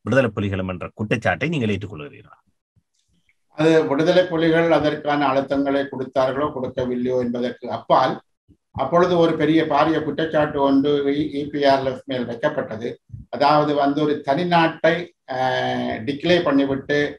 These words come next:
Speaker 2: ஆ, போயிருக்கிறார்கள். ஆகவே அப்படியான, அப்படியானவர்களை வந்து விட்டு வைக்க முடியாது. அந்த நேரத்தில் நான் பாராளுமன்றத்தில் இருந்தேன் என்ற அடிப்படையில்,
Speaker 1: ம்.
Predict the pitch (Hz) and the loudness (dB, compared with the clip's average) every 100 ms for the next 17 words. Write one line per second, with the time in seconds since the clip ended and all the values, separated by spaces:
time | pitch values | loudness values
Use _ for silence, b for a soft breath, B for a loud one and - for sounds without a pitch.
0 | _ _ _ 127 127 131 147 143 139 139 | _ _ _ 0 0 2 2 4 2 2
1 | 127 123 135 - - _ _ _ _ 127 | 2 2 -2 -4 -10 _ _ _ _ 0
2 | 143 160 139 139 156 156 147 143 143 127 | 2 4 4 2 2 4 4 2 0 0
3 | 127 151 147 143 143 139 139 135 139 131 | -2 -4 0 0 0 0 -2 0 2 2
4 | 131 131 147 135 147 135 139 135 135 139 | -2 -2 -2 -2 -4 -4 -2 -2 2 4
5 | 131 127 127 - _ _ 139 135 147 151 | 4 2 -2 -8 _ _ -4 0 2 0
6 | 156 143 139 120 127 135 135 135 127 - | 0 0 0 2 2 2 0 0 -2 -4
7 | 120 139 156 143 139 120 113 - - 160 | -4 0 2 2 2 0 -2 -6 -8 -6
8 | 247 - - 117 | -8 -6 -2 -2